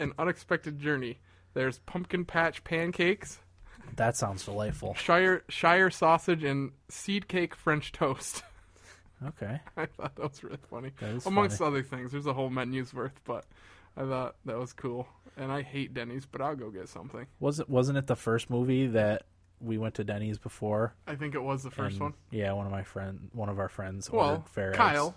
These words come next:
Speaker 2: Kyle,
Speaker 1: the
Speaker 2: yeah.
Speaker 1: same one who I've talked about not wiping his butt while
Speaker 2: Yeah.
Speaker 1: we were playing EverQuest a bunch of times.
Speaker 2: <laughs> Yeah.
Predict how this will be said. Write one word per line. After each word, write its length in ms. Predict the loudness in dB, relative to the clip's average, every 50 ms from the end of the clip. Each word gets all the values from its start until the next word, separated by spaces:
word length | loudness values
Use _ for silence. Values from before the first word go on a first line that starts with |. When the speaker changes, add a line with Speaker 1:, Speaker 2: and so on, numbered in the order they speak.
| -8 -4
Speaker 2:
Kyle, 340 | -2 0 0 0 0 -2 -4
Speaker 1:
the 60 | -6
Speaker 2:
yeah. 60 | -8 -6
Speaker 1:
same 260 | -2 -2 0 0 0
one 180 | 0 0 0
who 140 | -2 0 0
I've 220 | 0 0 -2 -2 0
talked 260 | 2 2 2 0 -2
about 400 | -4 -2 0 0 0 0 -2 -6 -8 -8
not 240 | -6 -4 -2 -2 0
wiping 280 | 0 -2 -2 -2 -2
his 160 | -4 -4 -4
butt 380 | -6 -4 -2 0 0 -2 -2 -4 -6
while 140 | -4 -2 -2
Speaker 2:
Yeah. 40 | 0
Speaker 1:
we 60 | -2
were 40 | -2
playing 240 | -2 -2 -2 -2 0
EverQuest 560 | 2 2 2 2 0 -2 -4 -4 -4 -6 -8
a 60 | -10
bunch 220 | -8 -8 -8 -8 -10
of 60 | -14
times. 360 | -12 -10 -10 -8 -8 -8 -8 -6
Speaker 2:
<laughs> 20 |
Yeah. 260 | -6 -6 -4 -6 -8